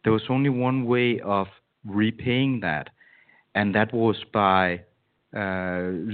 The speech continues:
losing your own life. I was a firm believer in eye for an eye, uh, until some few, some years later, I realized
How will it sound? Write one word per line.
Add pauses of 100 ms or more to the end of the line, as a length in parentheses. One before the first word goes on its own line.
(120)
losing
your
own
life. (140)
I
was
a
firm
believer
in
eye
for
an
eye, (600)
uh, (100)
until
some (120)
few, (100)
some
years (120)
later,
I
realized